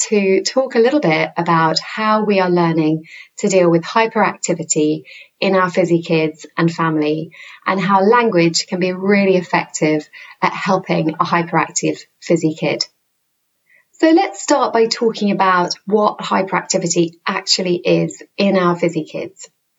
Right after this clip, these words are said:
So your child may have a diagnosis that is directly related to them being hyperactive. So I'm talking about A D H D or sensory processing disorder, where they may become overwhelmed and as a result hyperactive.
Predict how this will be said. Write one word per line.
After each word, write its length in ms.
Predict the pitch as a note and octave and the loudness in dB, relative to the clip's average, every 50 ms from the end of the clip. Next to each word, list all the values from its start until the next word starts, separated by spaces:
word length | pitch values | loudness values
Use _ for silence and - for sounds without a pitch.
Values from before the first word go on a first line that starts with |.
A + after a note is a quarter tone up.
| - - - - - - - - - _ _ | -20 -20 -20 -20 -20 -20 -20 -20 -20 _ _
So 180 | - - - B3 | -10 -2 0 0
your 260 | B3 A#3 B3+ E4+ G#4+ | 0 2 2 2 2
child 320 | G4 - D4 A#3+ A#3 A3 A3 | 2 2 2 4 4 4 2
may 360 | G#3+ G3+ F#3+ F#3+ F#3 F#3+ F#3+ | 2 2 4 4 2 0 -2
have 220 | F#3+ F3 F#3+ F#3 F3+ | -4 -2 -2 -2 -2
a 40 | |
diagnosis 880 | F3 F#3+ F3+ F3 E3+ E3+ - F3+ F3 E3 D#3+ E3 - - D3+ D#3+ E3 - _ _ | 0 0 0 0 0 -2 -2 0 0 0 0 -2 -4 -6 -6 -6 -6 -8 _ _
that 240 | - F3+ E3+ F3 E3+ | -2 0 0 0 0
is 180 | - F#3 E3+ E3+ | -2 -2 -2 -2
directly 800 | - G3+ G3 G3 G3 G3 A3+ C#4 C4+ - - - A#3 A#3+ A#3+ | -2 -2 -2 -2 -2 -2 0 0 0 0 -4 -2 0 0 2
related 600 | A3 A3 G#3+ G3+ F#3 F3+ F3 E3+ - F3+ F3 E3+ | 4 2 4 4 2 0 0 -2 0 0 0 0
to 100 | - F#3 | -2 -4
them 480 | E3+ F3+ E3+ E3+ E3+ E3+ E3+ E3+ E3+ - _ - | -2 0 0 2 4 4 2 2 0 -4 _ -2
being 340 | A3 G3+ F#3+ F#3+ F#3 F#3 | -2 0 2 0 0 0
hyperactive. 680 | D#3+ F3 E3+ E3 E3+ D#3+ C#3+ C3+ - - - - - - - - - - - - - - - - - _ | -2 0 0 0 0 -2 -4 -4 -4 -6 -8 -8 -8 -8 -10 -16 -20 -18 -16 -16 -16 -16 -18 -20 -20 _
So 140 | - - G#3+ | -2 0 2
I'm 140 | A#3 C#4 B3 | 2 2 2
talking 340 | B3 A#3 A3 - - F3+ | 2 2 2 2 0 0
about 420 | E3+ E3 D#3+ D#3 D3+ D3 D3+ - - - | 0 2 2 0 0 0 -2 -4 -2 0
A 120 | G3+ G3 | 0 0
D 140 | G3 F#3+ F#3 | 0 2 2
H 340 | F3+ E3+ E3+ E3+ - - - | 2 2 2 0 -2 -4 -2
D 540 | - C4 C4 B3+ B3 A#3+ A#3+ A#3 A#3 A#3 - - - _ _ _ - | -2 -2 0 0 0 0 0 -2 -2 -4 -8 -12 -20 _ _ _ 0
or 340 | F#3+ G3 F#3+ F#3 F3+ F3+ F3+ | 2 2 2 2 0 -4 -6
sensory 500 | - - G#3 F#3+ F#3+ - - F3+ F3 F3 | -4 -2 -2 -2 -2 -2 -2 0 0 0
processing 720 | F3 - - B3+ B3+ A#3+ - - A3 G#3 - G#3+ G3+ F#3+ | -2 -2 0 2 2 2 0 -2 -4 -2 -2 -2 -2 -2
disorder, 460 | F#3+ F#3+ E3+ - G3+ F#3+ F#3 F3+ F#3 | -2 -4 -2 -2 -2 0 0 0 0
where 180 | F3 F3 E3+ E3 | 2 2 2 2
they 140 | E3+ E3 D#3+ | 2 2 2
may 180 | E3 E3 E3 | 4 2 2
become 440 | E3 D#3+ E3 D#3+ - E3 D#3+ D#3+ E3+ - | 2 0 -2 -2 0 0 0 0 0 0
overwhelmed 800 | E3 D#3+ D#3 - E3+ D#3+ G#3 G#3+ G#3 G3+ G3 G3 F#3+ F#3+ F#3 F3 - | 0 -2 0 -2 -2 0 2 2 4 4 4 2 2 0 -2 -2 -4
and 120 | - E3 E3 | -4 -2 -2
as 140 | E3 D#3+ - | -2 -2 -4
a 40 | |
result 400 | E3 D#3+ D#3 - D#3 D3+ D3+ - - | -4 -4 -2 0 0 0 -2 -4 -8
hyperactive. 880 | - D3 C#3+ - F3+ G#3 G#3+ G#3+ - - - A3 G3+ G3+ G3 F#3+ F#3+ G3 | -14 -12 -8 -4 -2 -2 -2 -2 -4 -4 -2 0 2 2 0 -2 -4 -10